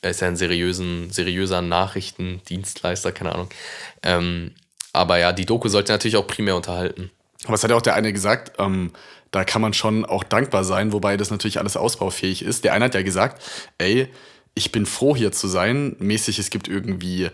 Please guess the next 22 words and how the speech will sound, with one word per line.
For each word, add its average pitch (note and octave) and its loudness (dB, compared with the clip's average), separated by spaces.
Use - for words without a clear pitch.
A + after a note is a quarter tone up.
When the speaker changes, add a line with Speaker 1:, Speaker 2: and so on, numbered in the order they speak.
Speaker 2:
Hilfsangebote, A2+ 2
es - 0
gibt - -4
irgendwie, F#2 -2
äh, E2+ 0
Stände G2+ 2
mit F#2+ -2
warmer F#2+ 2
Küche A2+ 2
und G2 0
so G2 0
weiter. A2 2
Und, G2 0
ähm, F#2 0
der F#2 2
eine A#2 2
Typ - -6
hat F#2+ -4
ja G#2 -2
so G2+ -4
gesagt, G2+ 0
"Ey, A2+ 2